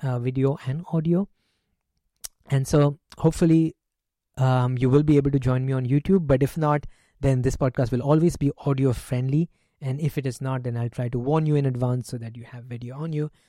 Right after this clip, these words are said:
So the video will be on YouTube. Uh, the audio will be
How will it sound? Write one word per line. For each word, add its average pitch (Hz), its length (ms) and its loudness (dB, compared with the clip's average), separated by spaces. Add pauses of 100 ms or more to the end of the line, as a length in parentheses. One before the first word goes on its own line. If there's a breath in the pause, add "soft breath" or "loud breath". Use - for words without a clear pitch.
So - 100 -10
the 139 80 2
video 175 260 6
will 175 140 4
be 160 140 4
on 143 220 2
YouTube. 185 560 4 (380)
Uh, 123 200 -2
the 131 100 0
audio 131 320 2
will 131 160 2
be 131 200 0